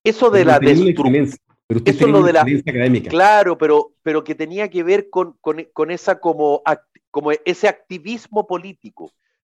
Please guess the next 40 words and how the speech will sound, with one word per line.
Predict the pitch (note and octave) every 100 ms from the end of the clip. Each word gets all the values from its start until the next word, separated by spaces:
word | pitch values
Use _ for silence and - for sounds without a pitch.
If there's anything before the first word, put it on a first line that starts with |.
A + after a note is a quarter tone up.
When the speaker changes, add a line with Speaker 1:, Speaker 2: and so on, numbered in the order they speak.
| _
Speaker 1:
Pero | - C#3
cuando | C#3+ D3 D3
tú | D3 G#3 A3+ A#3 -
pasas | - G#3+ - G3 -
a | E3
otra | A3 A3 F#3+
cosa, | A3 - C3+
al | C3
vandalismo, | A#2+ B2 A#2+ C3 A3+ D#3 B2+
derechamente, | B2 C3 D#3 E3 D#3+ C3+ C#3
y |
lo | C3
digo | D3 E3 D#3
con | C3 -
todo | G#3 B3
cariño, | C#4 E4 A#2+ A2+
¿ah? | E3+ - -
Eh, | - C3 B2+ B2 A#2 A2+ - _
ya | C3+ F#3
estás | G3 _ G3+ G3
en, | F#3 F3 E3
en, | D3 C#3+ C#3 _ _ _
porque | - F3 G3+
además, | G3+ A3 B3+
tú | B3 G#3
sabes, | C4 B3 F#3 E3
este | G3 G#3
tipo | G3+ G3+ G#3
de |
cosas | G3 A3 A3 G#3+
al | G3+
final, | - G3 G#3+ A#3 C#4
capaz | - A3+ C#4
que | C4+
esos | A#3 A3
cabros | A#3+ B3+ A#3
tengan | A#3 A3+ G3+
súper | - A3 B3
buena | B3 B3
idea, | A#3 C4+ A#3 A#2+